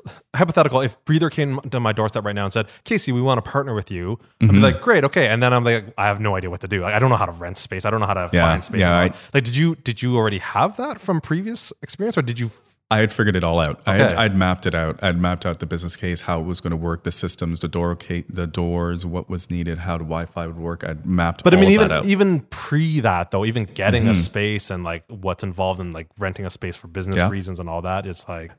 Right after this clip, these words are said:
Speaker 2: Uh, I had some ba-, I had enough background and experience in it
Speaker 1: Yeah.
Speaker 2: to, that I, like I said, I knew I could navigate
Speaker 1: Sure,
Speaker 2: it. I
Speaker 1: sure.
Speaker 2: could do it.
Speaker 1: Yeah.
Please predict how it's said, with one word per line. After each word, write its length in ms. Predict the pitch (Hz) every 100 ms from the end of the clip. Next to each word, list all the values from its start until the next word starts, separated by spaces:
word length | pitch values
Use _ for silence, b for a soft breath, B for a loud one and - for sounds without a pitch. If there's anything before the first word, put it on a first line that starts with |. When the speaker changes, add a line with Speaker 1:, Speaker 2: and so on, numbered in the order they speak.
| -
Speaker 2:
Uh, 180 | 151 156
I 100 | 170
had 260 | 175 170 -
some 200 | 123 104
ba-, 140 | 101
I 20 | 117
had 60 | 120
enough 280 | 101 98 -
background 420 | 95 92 101 98
and 80 | 95
experience 440 | 90 - 98 104
in 60 | 120
it 100 | - -
Speaker 1:
Yeah. 100 | 92
Speaker 2:
to, 120 | 104
that 240 | 87 95 85
I, 220 | 90 87 110
like 220 | 95 87
I 20 |
said, 240 | 85 85 82 -
I 80 | 92
knew 340 | 92 92 90 -
I 120 | 87
could 340 | - 98 87
navigate 240 | 90 82 90
Speaker 1:
Sure, 200 | 113 98
Speaker 2:
it. 120 | 95
I 80 | 82
Speaker 1:
sure. 100 | 85
Speaker 2:
could 220 | - 90
do 180 | 85 98
it. 100 | 151 -
Speaker 1:
Yeah. 240 | 92 80